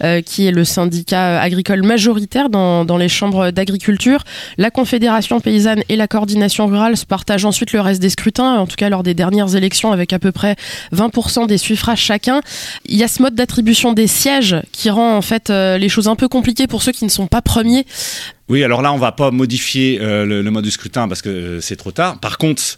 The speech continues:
Speaker 1: C'est un message que vous portez.
Speaker 2: euh, par contre, évidemment, et puis on va tout faire, euh, quand on aura un maximum de chambres, on va tout faire pour changer le mode de scrutin. Donc là, euh, pour faire simple, euh,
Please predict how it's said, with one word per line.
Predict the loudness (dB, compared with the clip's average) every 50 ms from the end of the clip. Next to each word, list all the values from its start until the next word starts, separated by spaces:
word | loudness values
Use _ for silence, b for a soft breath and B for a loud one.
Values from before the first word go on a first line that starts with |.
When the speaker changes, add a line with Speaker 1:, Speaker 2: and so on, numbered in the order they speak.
| B B -6
Speaker 1:
C'est | -2 0
un | 0
message | 0 0 0 0 -2 0
que | 0
vous | 0 0 0 0
portez. | -2 -4 -4 -6 -8
Speaker 2:
euh, | -8 -6
par | -6 -6 -4
contre, | -2 -2 -2 0
évidemment, | 0 0 0 0 0 0 0 0 0 -2
et | -2
puis | -4 -4
on | -4
va | -2 -2
tout | -2 -4 -6
faire, | -4 -2 0 0 0 0 0
euh, | 0 0 0 0 0 0 0 -2 -2 -2 -4
quand | -4 -4 -4
on | -4 -2 -2 -2
aura | -2 -2 -2 -2
un | -2 -4
maximum | -4 -6 -6 -4 -4 -2 -2 -2
de | -4
chambres, | -4 -4 -4 -4 -4 -4
on | -6
va | -6 -8
tout | -10 -8
faire | -6 -6 -6 -4
pour | -6 -6 -4
changer | -2 -2 -2 -2 0
le | 0
mode | -2 -2
de | -4
scrutin. | -8 -10 -10 -6 -2 -2 -2 -2 -2 B B B B B B -8
Donc | -8 -4 -2
là, | -2 -2 -2
euh, | -4 -6
pour | -8 -10 -10 -8
faire | -8 -8 -4
simple, | -2 -2 0 0 0 -2 -2
euh, | -2 -2 -2 -2 -2 -2 -4 -4